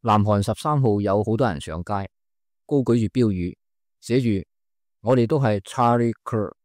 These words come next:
中國免簽入境等於安全威脅，反對中國人入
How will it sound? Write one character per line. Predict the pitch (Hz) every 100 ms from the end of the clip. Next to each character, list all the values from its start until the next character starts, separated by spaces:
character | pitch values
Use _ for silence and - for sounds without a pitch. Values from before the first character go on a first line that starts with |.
| _ _ _ _ -
中 | 165 156
國 | 135
免 | 117 113 127
簽 | 147 139
入 | 107 -
境 | 104 127 135
等 | 107 120
於 | 131 135 127
安 | 139 135
全 | 123 87
威 | 90 110
脅， | 92 87 _ _ _ _ _ -
反 | 113 127
對 | 113
中 | - 135
國 | 113
人 | 90
入 | 80